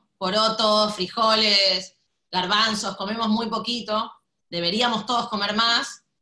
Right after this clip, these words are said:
Incluso lo que decía David de, de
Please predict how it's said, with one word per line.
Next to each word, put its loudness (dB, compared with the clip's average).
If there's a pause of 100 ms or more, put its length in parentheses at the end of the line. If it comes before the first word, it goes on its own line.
(300)
Incluso 2
lo 0
que 0
decía -2
David 0
de, -2
de 0